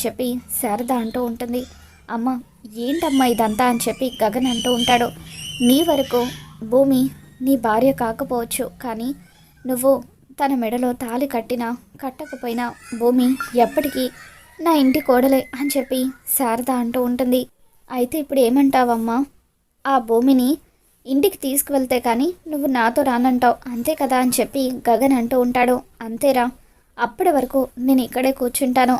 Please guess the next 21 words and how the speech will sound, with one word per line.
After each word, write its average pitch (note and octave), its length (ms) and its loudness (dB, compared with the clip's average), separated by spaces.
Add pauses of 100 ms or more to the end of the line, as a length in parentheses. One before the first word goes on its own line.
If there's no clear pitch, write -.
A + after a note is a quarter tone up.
అని C4+ 180 0
చెప్పి C4 180 -4
శారద B3+ 400 0
అంటూ B3 320 -2
ఉంటుంది. B3 360 -4 (520)
దాంతో C4+ 360 2
గగన్ B3 440 0
శారద C4+ 540 2
కోసం C4 380 -2
అని B3 120 -2 (100)
చెప్పి, A#3+ 240 -4 (540)
"సరే A#3+ 300 2
అమ్మా, A#3+ 220 2 (240)
నువ్వు B3+ 180 -4 (100)
చెప్పినట్టుగానే C4 680 -2 (440)
భూమిని C#4+ 320 2
కూడా C4 380 4
మనతో B3 420 0
తీసుకువెళ్ళడానికి B3 880 -2
నేను D4 200 0
ఒప్పుకుంటున్నాను, B3 680 -2